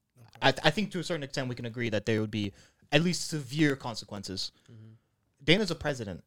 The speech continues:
Speaker 1: and a ten percent owner of the U F C. Unless there is a huge repercussion, and I'm talking about, like, Endeavor losing more, because they've already bounced back from their stock share dropping the other day.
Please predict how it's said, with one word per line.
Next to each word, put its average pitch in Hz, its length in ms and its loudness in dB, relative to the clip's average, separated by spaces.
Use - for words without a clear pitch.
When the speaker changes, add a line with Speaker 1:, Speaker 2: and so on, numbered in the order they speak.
Speaker 1:
and 135 200 2
a 123 80 2
ten 127 200 0
percent 120 300 0
owner 101 220 -2
of 90 80 -6
the 92 100 -8
U - 80 -6
F 98 80 -8
C. - 220 -6
Unless 143 640 6
there 131 260 6
is 127 140 6
a 120 40 4
huge 180 1300 8
repercussion, 143 800 10
and 131 80 4
I'm 139 80 4
talking 135 300 4
about, 117 240 4
like, 107 160 0
Endeavor 127 420 2
losing 113 320 -2
more, 127 540 4
because 165 220 -2
they've 180 120 4
already 170 160 4
bounced 107 240 -4
back 92 180 -6
from 104 120 -14
their 92 100 -10
stock - 260 -10
share - 240 -14
dropping 95 300 -12
the 92 100 -10
other 90 100 -8
day. 85 160 -12